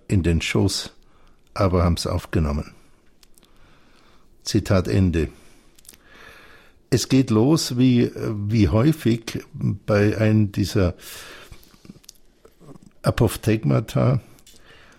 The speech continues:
Es heißt, ein Altvater sprach. Apophthegma heißt nach Wörterbuch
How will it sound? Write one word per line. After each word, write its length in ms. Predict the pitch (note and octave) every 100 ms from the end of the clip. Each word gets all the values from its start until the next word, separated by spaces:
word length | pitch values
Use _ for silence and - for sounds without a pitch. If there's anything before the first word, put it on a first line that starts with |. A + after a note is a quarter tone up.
| _ _ _ _ - _ -
Es 180 | G#2+
heißt, 300 | G#2+ A2+ -
ein 180 | - A2
Altvater 680 | E2+ A#2 C3+ - G#2 F2+ F2+
sprach. 680 | - - E2+ G#2+ C#3+ - - - - - - _ _ _ _ _ _ - - _ - - - - - - - - _ - _ _ _
Apophthegma 960 | - A2+ A2+ - C3+ C3+ D3 C3+ C3 B2+ - _ - _ _ _ - - - - - _ G2
heißt 640 | A2 F2 A2+ A2 - -
nach 200 | G#2+ F#2+
Wörterbuch 640 | F#2+ A#2 B2 G2+ A#2+ G#2